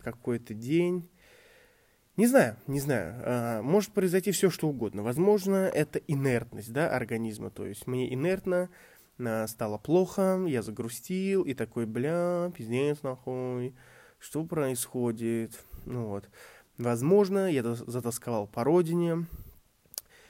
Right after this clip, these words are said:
Возможно, по-, соскучился по друзьям, возможно, соскучился по родным, близким, не знаю. То есть, <clears throat> а, что произошло, непонятно, да?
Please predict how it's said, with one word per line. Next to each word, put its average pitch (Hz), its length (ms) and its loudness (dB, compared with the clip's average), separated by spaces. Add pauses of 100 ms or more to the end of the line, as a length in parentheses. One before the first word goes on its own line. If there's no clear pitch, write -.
(280)
Возможно, 131 480 2
по-, - 120 -16
соскучился - 580 -6
по 127 120 -2
друзьям, 139 640 2
возможно, 123 380 -2
соскучился - 580 -10
по - 180 -6
родным, 143 480 0
близким, 127 640 -2
не 160 160 6
знаю. 113 380 -2 (840)
То 131 100 2
есть, - 300 0
<clears throat> - 1160 2
а, 110 460 0
что - 300 2
произошло, 147 720 0
непонятно, 143 840 -2
да? 165 320 -2